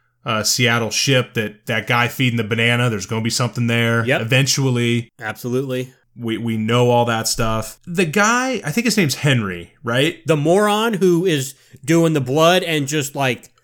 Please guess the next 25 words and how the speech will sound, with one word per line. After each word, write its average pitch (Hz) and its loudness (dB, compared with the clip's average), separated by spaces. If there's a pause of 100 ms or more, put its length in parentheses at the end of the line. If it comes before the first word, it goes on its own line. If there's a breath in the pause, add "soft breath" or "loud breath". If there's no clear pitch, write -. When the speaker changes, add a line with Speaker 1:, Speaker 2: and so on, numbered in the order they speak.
Speaker 1:
Who, 233 0 (120)
who's 277 6
putting 277 0
their, 202 2 (220)
their 180 2
hand 220 2
in 214 0
a 165 0
centrifuge 143 2
Speaker 2:
That's 214 4
what 254 4
I'm 269 4
Speaker 1:
that's 277 4
Speaker 2:
wondering. 180 4
Speaker 1:
moving, 147 4 (280 loud breath)
that's 170 2
just 208 4
like, 165 2
"Oh, 180 2
I 156 0
know 220 4
it's - 0
in 208 2
their 165 2
blood. 143 0